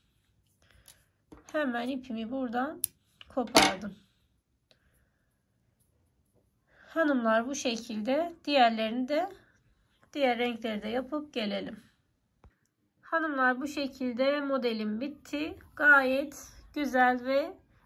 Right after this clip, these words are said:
kolay bir model oldu. Fiyat olarak kendiniz fiyatınızı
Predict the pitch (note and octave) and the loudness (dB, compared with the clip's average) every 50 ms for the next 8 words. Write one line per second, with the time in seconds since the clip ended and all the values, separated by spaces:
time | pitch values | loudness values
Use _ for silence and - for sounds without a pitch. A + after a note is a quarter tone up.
0 | _ _ _ - - C#4 C#4+ C#4+ C#4+ C#4 B3 B3+ B3 A#3 A#3+ C4 C#4+ C#4 C#4 C#4+ | _ _ _ 4 6 8 10 10 8 8 6 2 -2 -2 -2 -2 -2 0 0 0
1 | C#4+ C#4+ C#4 C4+ C#4 C4+ B3+ D4 D#4 F#4 - - - - - - - - - - | 2 4 4 4 2 2 -2 -6 -8 -8 -10 -14 -20 -20 -20 -20 -20 -20 -20 -20
2 | - - - - - _ - - F4+ E4+ D#4+ D#4 D#4+ D#4+ D4+ D4+ C#4+ C4+ C4+ C4+ | -20 -20 -20 -20 -20 _ -8 -2 0 0 0 2 0 2 4 4 4 4 4 2
3 | C4+ C4+ - - D#4 D4 C#4 B3+ B3 A#3+ A#3+ A3 - - - D4+ C#4+ B3 B3 - | 0 0 -2 0 2 2 2 2 0 -2 -4 -6 -8 -6 0 2 2 2 0 -2
4 | B3 A3+ A3 G#3 G#3+ A#3+ C4+ D#4+ F4+ | -4 -4 -2 0 0 0 0 0 -2